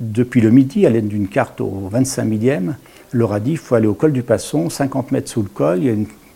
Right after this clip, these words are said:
paroi verticale, au pied de la paroi, il y a un filon de quartz, et il y a des pépites. » Alors, ils l'ont cru ou pas cru, n'empêche qu'ils sont montés, ils ont creusé, et ils ont trouvé des pépites.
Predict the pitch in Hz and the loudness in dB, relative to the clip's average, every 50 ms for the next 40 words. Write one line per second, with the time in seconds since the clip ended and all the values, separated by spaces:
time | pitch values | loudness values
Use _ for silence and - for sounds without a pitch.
0 | - _ _ - 143 131 135 143 131 135 127 - - 127 113 - 147 151 165 175 | -20 _ _ 0 2 4 4 4 4 2 0 -2 -4 -8 -6 -4 -4 -2 -2 -2
1 | 170 135 - - 139 131 120 - - - 113 120 127 117 110 107 107 104 - - | -2 -4 -4 -2 0 0 0 0 0 -2 0 2 0 0 0 -2 -4 -4 -4 -4
2 | 139 135 127 120 - - 139 139 139 - - - - _ - _ _ _ - 156 | -4 -2 -2 -2 -2 -2 -2 -2 -2 -4 -14 -20 -20 _ -20 _ _ _ -6 -2
3 | 123 117 113 113 120 113 131 123 - - 120 - - - - - _ _ _ _ | 0 0 0 0 -2 -2 -4 -6 -6 -8 -14 -16 -16 -20 -20 -20 _ _ _ _
4 | _ _ _ _ - - - - - - - - - _ _ - - 120 117 117 | _ _ _ _ -20 -20 -20 -20 -20 -20 -20 -20 -20 _ _ -14 -10 -8 -6 -6
5 | 120 120 131 127 123 120 - - 143 147 135 - - 127 117 117 - - - 151 | -4 0 2 2 2 2 2 4 4 4 4 4 2 0 0 -2 -4 -2 0 2
6 | 180 202 175 135 117 - 139 131 131 - 117 - - 117 107 110 107 104 - 127 | 2 2 0 -2 -4 -4 -6 -8 -4 -6 -8 -6 -4 -4 -2 -2 -2 -2 -2 -4
7 | 139 165 170 147 110 90 113 104 - - 110 98 104 131 139 139 123 104 92 107 | -2 -2 -2 -2 -2 -2 -4 -4 -2 -2 -4 -2 -2 -2 -2 0 -2 -2 -2 -4
8 | 98 - 120 107 107 95 - - - - - - - - | -6 -4 -6 -6 -6 -6 -8 -10 -10 -10 -18 -18 -20 -20